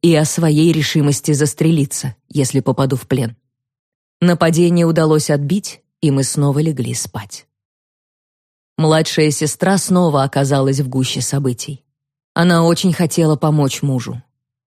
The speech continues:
За наставлениями Мэйлин всегда обращалась к матери. После смерти госпожи Сун эту роль взяла на себя Айлин. Старшая сестра в течение многих лет призывала Мэйлин приобщиться к вере, порой раздражая этим младшую сестру.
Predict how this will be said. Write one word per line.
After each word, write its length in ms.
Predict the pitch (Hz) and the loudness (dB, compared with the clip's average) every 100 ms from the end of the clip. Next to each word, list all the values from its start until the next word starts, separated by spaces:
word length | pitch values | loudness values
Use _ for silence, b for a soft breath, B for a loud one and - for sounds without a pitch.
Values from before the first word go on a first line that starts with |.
| _ | _
За 200 | 151 165 | 0 2
наставлениями 880 | 156 139 151 147 165 175 156 147 143 | 0 0 0 2 2 2 2 2 2
Мэйлин 500 | 143 143 143 185 165 | 2 2 2 2 0
всегда 400 | - 139 131 143 | -2 -4 -2 0
обращалась 600 | 143 143 - 147 147 147 | 0 -2 0 0 0 -2
к 80 | - | 0
матери. 520 | 202 127 123 117 - _ _ _ _ _ | 0 0 -4 -6 -10 _ _ _ _ _
После 340 | - 151 151 143 | 0 0 2 -2
смерти 440 | - 139 143 - | 0 0 0 -2
госпожи 480 | 156 147 - 135 135 | -2 -2 0 0 -2
Сун 420 | 127 - 135 180 - - | -4 -2 -2 -4 -6 -2
эту 280 | 151 131 | -2 0
роль 160 | 127 143 | 0 0
взяла 360 | 156 143 131 127 | 0 -2 0 0
на 100 | 135 | -2
себя 360 | - 139 131 | -2 -2 -2
Айлин. 500 | - 143 131 120 107 - _ _ _ _ _ _ | -2 -2 0 -2 -8 -14 _ _ _ _ _ _
Старшая 520 | - 175 170 156 156 | -4 0 0 0 0
сестра 460 | 143 156 - 170 165 | 0 -4 -2 0 0
в 80 | |
течение 480 | - 135 - 147 139 | -2 -2 0 2 2
многих 500 | 139 147 151 147 139 | 2 2 2 0 -2
лет 280 | 139 143 160 | 0 0 0
призывала 580 | 143 139 131 127 131 131 | -2 -2 0 0 0 0
Мэйлин 500 | 131 135 131 156 175 | 0 0 0 0 0
приобщиться 600 | - 131 - - 135 - | 0 -4 -4 -4 -4 -4
к 80 | - | -4
вере, 440 | 156 160 123 - - _ _ _ | 0 0 0 -6 -12 _ _ _
порой 260 | - 165 165 | -2 2 4
раздражая 600 | 160 147 170 180 185 135 | 2 0 0 0 2 0
этим 300 | 117 123 127 | -2 -2 -2
младшую 460 | 135 127 113 117 127 | 0 -2 -2 -4 -4
сестру. 500 | - - - 113 | -4 -8 -6 -8